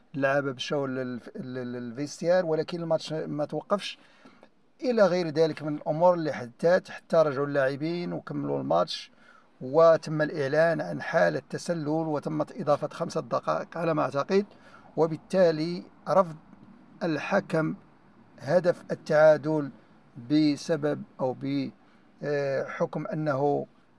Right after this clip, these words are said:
آه، تسلل ليفوز المنتخب المغربي بهدفين مقابل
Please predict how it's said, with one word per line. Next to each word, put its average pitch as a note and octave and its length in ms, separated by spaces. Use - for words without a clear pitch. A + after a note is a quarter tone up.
آه، C3+ 400
تسلل E3 880
ليفوز D#3+ 680
المنتخب D3 760
المغربي C#3+ 720
بهدفين E3 680
مقابل D#3 680